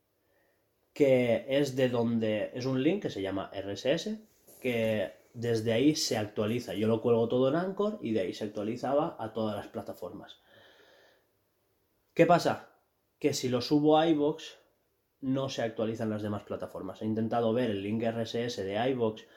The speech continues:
ponerlo en es-, en Spotify, pero me quiere crear un perfil nuevo.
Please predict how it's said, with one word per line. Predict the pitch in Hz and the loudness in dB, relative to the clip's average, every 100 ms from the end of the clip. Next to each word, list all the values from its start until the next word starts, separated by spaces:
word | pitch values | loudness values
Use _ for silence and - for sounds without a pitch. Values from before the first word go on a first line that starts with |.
| - _ | -20 _
ponerlo | 101 104 110 120 | -4 0 0 2
en | 117 | 0
es-, | 113 - | -2 -8
en | 117 113 113 | -4 -2 -2
Spotify, | 117 139 139 143 - - | -2 -2 0 -2 -4 -4
pero | 120 113 | 0 2
me | 107 104 | 2 0
quiere | 120 120 | -2 -2
crear | 123 117 120 | 0 0 0
un | 113 | 0
perfil | 107 98 104 | -4 -4 -4
nuevo. | 98 98 98 | -4 -4 -6